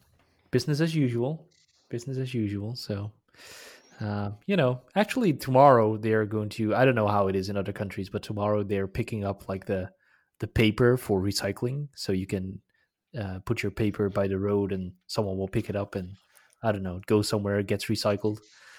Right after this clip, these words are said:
Uh, but they stopped picking it up a couple of weeks ago, so there's a massive pile of old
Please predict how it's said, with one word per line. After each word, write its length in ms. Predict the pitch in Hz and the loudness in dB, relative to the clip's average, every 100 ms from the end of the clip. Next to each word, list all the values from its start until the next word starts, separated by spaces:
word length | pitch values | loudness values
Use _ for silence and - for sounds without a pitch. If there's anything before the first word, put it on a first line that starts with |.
| - - - | -20 -20 -14
Uh, 260 | 95 95 | -10 -8
but 200 | 98 113 | -4 0
they 140 | 127 120 | 4 6
stopped 360 | - 143 - | 10 8 8
picking 280 | - 120 113 | 2 2 2
it 100 | 101 | 4
up 240 | 101 - - | 4 2 -8
a 80 | - | -8
couple 280 | 113 110 107 | -4 -2 -2
of 80 | 101 | -2
weeks 240 | 98 - | -4 -2
ago, 340 | 110 117 113 110 | 0 2 2 0
so 280 | - 101 95 | -4 -2 0
there's 260 | 104 101 | 0 0
a 60 | 104 | -2
massive 680 | 98 104 113 110 - 110 - | -4 0 2 2 0 -10 -8
pile 320 | 113 107 98 | -4 -2 -2
of 160 | 98 - _ _ - - _ _ - | -6 -14 _ _ -20 -20 _ _ -2
old 320 | 127 107 104 | 2 2 0